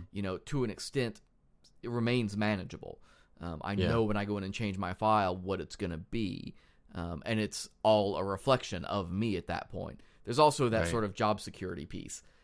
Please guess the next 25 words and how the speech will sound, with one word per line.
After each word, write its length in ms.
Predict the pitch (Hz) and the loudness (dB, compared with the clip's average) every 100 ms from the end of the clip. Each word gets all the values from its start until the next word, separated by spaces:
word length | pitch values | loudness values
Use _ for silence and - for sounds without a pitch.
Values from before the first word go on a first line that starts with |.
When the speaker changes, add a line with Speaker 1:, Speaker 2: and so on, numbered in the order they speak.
| - | -6
Speaker 1:
If 100 | 110 | 2
I 120 | 110 | 4
make 200 | 107 113 | 4 2
it 100 | - | 0
big 160 | 113 110 | 0 2
enough 200 | 107 104 | 2 0
and 140 | 101 | 0
obscure 440 | 101 - - 113 113 | -4 -4 -2 0 2
<laughs> 20 | |
enough, 340 | 117 156 - - | 4 4 2 0
they 280 | 147 - - | 0 0 -2
can't 260 | 120 - | -2 -2
replace 420 | - - 110 - - | -6 -2 0 2 2
me. 100 | 123 - - - - - - - - - | 0 -2 -10 -16 -12 -10 -2 -2 0 4
Speaker 2:
<laughs> 300 | 226 - - - - - - - - - - | 4 8 6 6 -8 -10 -16 -18 -20 -20 2
That's 200 | 123 - | 4 4
the, 140 | - 98 | 6 6
the, 260 | 101 92 | 8 6
the 200 | 87 92 | 6 2
Dennis 340 | 92 104 107 - | 6 6 6 4
Nedry 520 | 98 98 107 104 101 | 4 6 4 4 2
from 240 | - 95 | 0 2
Jurassic 460 | 90 90 87 87 - | 4 2 2 -2 4
Park. 200 | 95 95 | 6 6
Speaker 1:
Yeah. 180 | 98 | 4